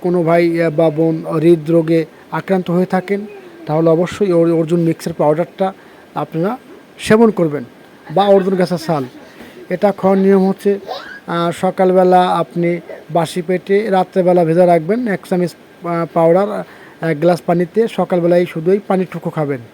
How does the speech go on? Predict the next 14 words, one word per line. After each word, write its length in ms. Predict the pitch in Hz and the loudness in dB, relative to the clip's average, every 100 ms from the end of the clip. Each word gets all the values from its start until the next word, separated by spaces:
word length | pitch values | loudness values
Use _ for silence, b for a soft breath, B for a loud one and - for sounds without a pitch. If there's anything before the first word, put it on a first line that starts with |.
| B B B B B B B - | B B B B B B B -8
তো 80 | - | 2
এইভাবে 320 | 196 196 208 214 | 4 6 4 2
খাওয়ার 220 | - 208 | 2 4
নিয়ম। 360 | 202 196 208 247 | 6 6 6 4
এবং 300 | 208 202 196 | 2 4 2
যদি 180 | 190 196 | 0 0
কেউ, 400 | 196 190 190 185 | 2 4 2 0
আহ, 200 | 180 175 B B B - 170 | -2 -2 B B B -14 -6
আহ, 240 | 170 175 | -4 0
ওইভাবে 320 | 185 175 190 | 2 4 4
না 160 | 196 185 | 2 0
খেতে 260 | - 190 202 | -2 -2 0
পারেন, 180 | 202 | 0
তাহলে 340 | 202 190 185 | 2 2 2